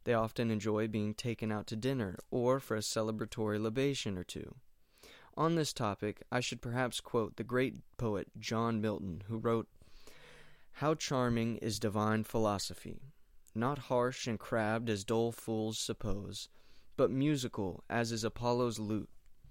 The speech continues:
and a perpetual feast of nectared sweets, where no cruel surfeit reigns." In other words, good stuff. You know, that is so true, man. When I, when I was in that hot tub with my friends, like,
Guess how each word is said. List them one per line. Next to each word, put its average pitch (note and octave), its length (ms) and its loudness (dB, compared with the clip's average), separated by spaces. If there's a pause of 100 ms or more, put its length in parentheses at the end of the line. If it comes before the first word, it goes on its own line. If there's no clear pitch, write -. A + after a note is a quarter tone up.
(540)
and C3+ 140 4
a B2 60 4
perpetual C#3 640 0
feast - 540 -2
of G#2+ 180 -4
nectared A2 480 -2
sweets, - 640 -6 (260)
where A2+ 160 2
no A#2+ 280 6
cruel A#2+ 380 0
surfeit G#2+ 580 0
reigns." - 600 -8 (560)
In B2 140 0
other B2 180 2
words, G2 580 -4 (240)
good G#2+ 220 0
stuff. - 560 -4 (1040)
You D#3+ 120 -2
know, E3 260 4 (520)
that C#3 260 4
is C#3 120 4
so C#3+ 200 6
true, D3+ 320 2
man. G#2+ 300 2
When A2 160 4
I, A#2 120 4
when A#2+ 180 2
I A#2+ 60 6
was B2 160 4
in B2+ 80 2
that A#2+ 140 2
hot A#2+ 240 0
tub A2+ 180 2
with A2 100 -2
my G#2 120 0
friends, A#2 520 -2
like, A#2+ 260 -2